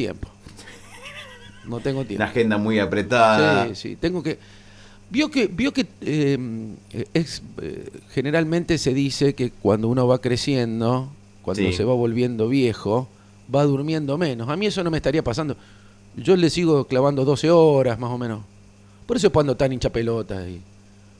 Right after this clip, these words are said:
Speaker 1: y que tan, con tanta energía. Eh, no tomo vitaminas, es solamente que duermo doce horas.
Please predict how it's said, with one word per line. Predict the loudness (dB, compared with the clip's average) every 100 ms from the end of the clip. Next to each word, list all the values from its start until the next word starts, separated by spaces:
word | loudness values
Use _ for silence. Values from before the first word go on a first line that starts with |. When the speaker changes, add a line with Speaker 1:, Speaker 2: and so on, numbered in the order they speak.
| -20 -18
Speaker 1:
y | -14
que | -14 -8 -8
tan, | -4 -4 -2 -8 -12
con | -8 -6
tanta | -4 -4
energía. | -6 -8 -8 -6 -8 -12 -16 -20 -20 -20 -20 -20 -20 -20 -20 -20 -20 -20 -20 -20 -10
Eh, | -8 -8 -8
no | -4
tomo | 2 2 2
vitaminas, | -4 -6 -8 -12 -10
es | -6 -6
solamente | -6 -6 -4 -2 -4 -6
que | -6 -6
duermo | -4 -4
doce | -2 -4 -4
horas. | -10 -16